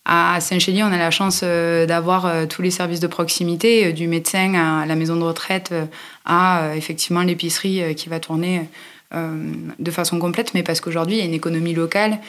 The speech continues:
euh, et touristique qui est assez importante sur, euh,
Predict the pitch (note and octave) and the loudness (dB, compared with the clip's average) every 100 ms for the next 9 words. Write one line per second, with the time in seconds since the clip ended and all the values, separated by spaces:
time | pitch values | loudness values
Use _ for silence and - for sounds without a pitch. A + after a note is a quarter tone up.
0 | - - _ D#3 D#3 D3+ D3 D#3 - D3 | -18 -20 _ -6 -6 -6 -6 -8 -8 -8
1 | - - E3 E3+ D#3+ - G#3+ - G#3 - | -6 -2 -2 0 -2 -2 -2 -4 -8 -12
2 | - E3 D#3 D#3 E3+ E3 E3+ G3 - F3 | -4 -2 0 0 -2 -2 -2 -2 -2 -4
3 | E3 D#3+ | -4 -4